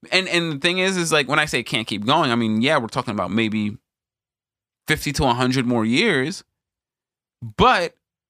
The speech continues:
my son will still be alive in that time. And so I would like to, to, to project a world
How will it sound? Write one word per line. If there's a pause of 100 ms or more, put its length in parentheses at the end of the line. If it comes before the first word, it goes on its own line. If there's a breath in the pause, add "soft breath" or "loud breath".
(1000)
my
son
will
still
be
alive
in
that
time.
And
so
I
would
like
to,
to,
to
project
a
world